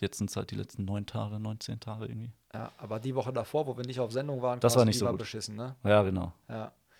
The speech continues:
Speaker 2: Ja, ich
Speaker 1: Ja.
Speaker 2: hab bis jetzt auch alles, äh, fein säuberlich durchgezogen, was der Trainer uns, äh, in den Plan geschrieben hat. Und ich hatte diese Woche so eine schöne V O zwei Max-Woche und war auch zweimal,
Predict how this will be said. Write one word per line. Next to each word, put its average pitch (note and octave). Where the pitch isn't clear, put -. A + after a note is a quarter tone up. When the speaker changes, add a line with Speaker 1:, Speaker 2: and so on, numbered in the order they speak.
Speaker 2:
Ja, A#2+
ich C3
Speaker 1:
Ja. F#3
Speaker 2:
hab F#3+
bis -
jetzt F#3+
auch F3
alles, F#3+
äh, F3+
fein F#3
säuberlich F#3
durchgezogen, D3+
was C3
der C3
Trainer C3+
uns, C3+
äh, C3
in C3+
den B2+
Plan C3
geschrieben D3+
hat. D#3+
Und C3
ich -
hatte D3+
diese C#3+
Woche D3
so C#3+
eine C3
schöne D3+
V C3
O C3+
zwei -
Max-Woche C#3+
und D3+
war C#3
auch D3+
zweimal, F#3